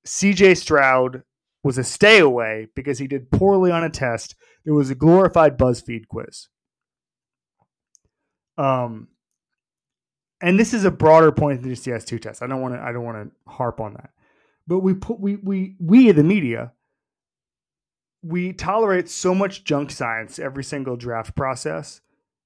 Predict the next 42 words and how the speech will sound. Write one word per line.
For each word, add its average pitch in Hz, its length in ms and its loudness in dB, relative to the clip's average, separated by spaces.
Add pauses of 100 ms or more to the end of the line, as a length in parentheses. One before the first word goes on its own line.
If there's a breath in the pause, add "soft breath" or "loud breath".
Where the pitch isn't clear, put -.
(160)
and 143 180 -4
we 135 80 -2
talk 156 280 -2
ourselves 156 460 -4
into 147 120 -6
different 139 280 -8
things. 143 200 -6
And 147 100 -6
I 185 40 -6
remember 143 440 -6
I 139 80 -8
saw 131 240 -6
this 120 140 -10
happen 117 520 -10 (1160)
up 143 160 -8
close 127 600 -10
the 131 140 -12
year 131 320 -6
that, 123 320 -8
um, 113 460 -10 (120)
there 131 120 -6
was 117 180 -8
a 113 140 -10
cou-, - 260 -10
a 180 60 -16
couple 151 260 -6
extra 127 240 -10
weeks 117 240 -14
in 110 80 -20
the 110 60 -20
draft. - 420 -16 (580 soft breath)
Uh, 117 300 -10
remember 120 360 -12
the 120 120 -18
draft 123 220 -8
was 123 140 -12
in 120 100 -10
mid-May 117 460 -12
for 127 280 -16
a - 40 -20
couple 127 200 -14
times. 127 320 -14